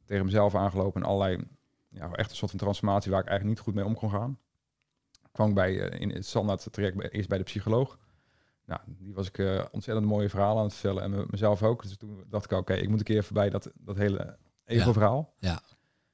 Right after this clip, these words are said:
Speaker 1: Want bij Defensie, hoe je het went verkeerd, als je al dat soort dingen doet, ja, je ontwikkelt eigenlijk een heel sterk ego.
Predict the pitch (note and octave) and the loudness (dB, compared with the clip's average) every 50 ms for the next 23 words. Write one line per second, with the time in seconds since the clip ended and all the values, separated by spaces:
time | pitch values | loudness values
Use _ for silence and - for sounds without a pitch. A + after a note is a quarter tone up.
0 | _ _ _ _ _ G2+ F2+ G#2 G2+ G2+ - B2+ B2 A2+ - - G#2 G2 F#2+ - | _ _ _ _ _ -4 -2 0 0 4 6 6 6 6 6 2 0 0 -2 -4
1 | - G#2+ A2 G2+ G#2+ G2+ G2+ - - B2 A2 G#2 - G2+ - - - G#2+ G2+ F#2 | -8 -10 -2 0 2 0 0 2 2 4 4 4 2 -2 -8 -8 -6 -4 -2 0
2 | F#2+ G#2+ G#2 G#2 - - G#2+ A2 A#2+ A2+ A#2 A#2+ A#2+ - - - - _ - - | 0 0 0 -2 -2 -2 0 0 2 2 2 0 0 -2 -8 -16 -18 _ -12 -10
3 | F2 F2+ - - G#2+ G2+ G#2+ A#2 - A2 - F2+ G#2 A2 G2+ G#2 G#2+ A2+ A2 G#2 | -10 -8 -6 -6 -2 0 0 2 0 0 0 0 0 0 0 2 2 2 2 2
4 | - G#2 G2 - G2 G#2+ G#2 F#2 F2+ - | 0 0 0 0 0 -2 -2 -2 -4 -8